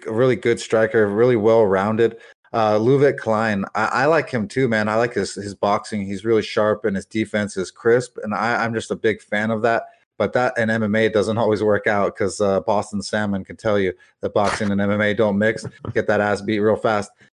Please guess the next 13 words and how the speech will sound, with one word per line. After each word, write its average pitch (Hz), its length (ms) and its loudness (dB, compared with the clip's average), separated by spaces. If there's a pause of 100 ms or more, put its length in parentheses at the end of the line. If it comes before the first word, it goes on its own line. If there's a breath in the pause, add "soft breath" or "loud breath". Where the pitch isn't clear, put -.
So, 107 360 2
uh, 98 260 2
I, 101 280 0
I 123 40 0
don't 123 160 2
really 123 260 2
know 117 280 4
a 110 40 4
hundred 110 240 0
percent 110 360 0
on 104 160 -2
this 110 200 -4
one. 110 280 0